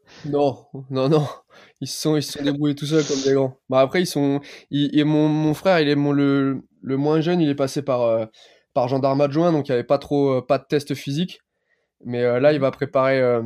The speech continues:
Speaker 1: il va préparer d'autres formations et là, ouais, c'est moi qui vais m'occuper de lui, ouais. <clears throat>
Speaker 2: Ah bah d'accord, c'est cool. Et du coup, tu fais staps, c'est, c'est une formation de, ah, que je dise pas de conneries, c'est deux, trois ans ?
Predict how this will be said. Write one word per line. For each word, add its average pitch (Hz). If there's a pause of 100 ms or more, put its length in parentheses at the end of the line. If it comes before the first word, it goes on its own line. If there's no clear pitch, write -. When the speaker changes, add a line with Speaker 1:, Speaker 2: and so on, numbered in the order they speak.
(140)
Speaker 1:
il 120
va 127
préparer 131
d'autres 143
formations 151
et 139
là, 135
ouais, 127
c'est 123
moi 123
qui 127
vais 123
m'occuper 120
de 110
lui, 107
ouais. 95 (360)
<clears throat> - (720)
Speaker 2:
Ah 160
bah 104
d'accord, 113
c'est -
cool. 135 (1200)
Et 151
du 135
coup, 185
tu -
fais 147
staps, 185
c'est, 120
c'est 127
une 127
formation 123
de, 110
ah, 117
que -
je 101
dise 104
pas -
de 104
conneries, 110
c'est 110
deux, 123
trois 127
ans ? 170